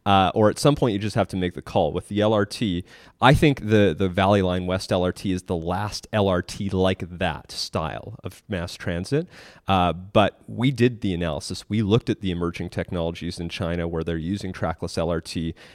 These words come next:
and the results came back and said, "That's too far out." And so we're not gonna wait fifteen years doing nothing in the city for the next thing to come out. Um, we just have to at some point make a call and know that that's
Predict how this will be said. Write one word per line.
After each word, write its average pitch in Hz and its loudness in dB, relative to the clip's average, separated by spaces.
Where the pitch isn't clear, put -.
and 95 2
the 98 2
results 98 2
came 113 0
back 104 2
and 107 -4
said, 87 -2
"That's - -2
too - -6
far 101 2
out." 117 -4
And 104 -4
so - -4
we're 110 -2
not 127 0
gonna 135 -2
wait 107 0
fifteen 104 -4
years 98 -2
doing 92 -2
nothing 92 -4
in 82 -6
the 78 -8
city 82 -4
for - -8
the 87 -6
next 90 -6
thing 92 -6
to 104 -8
come 117 -4
out. 147 -4
Um, 90 0
we 101 0
just 98 -2
have 113 0
to 107 -2
at - -4
some 107 -2
point 95 -4
make 92 -2
a - -4
call 101 0
and 98 -2
know 113 2
that 120 -10
that's 104 -4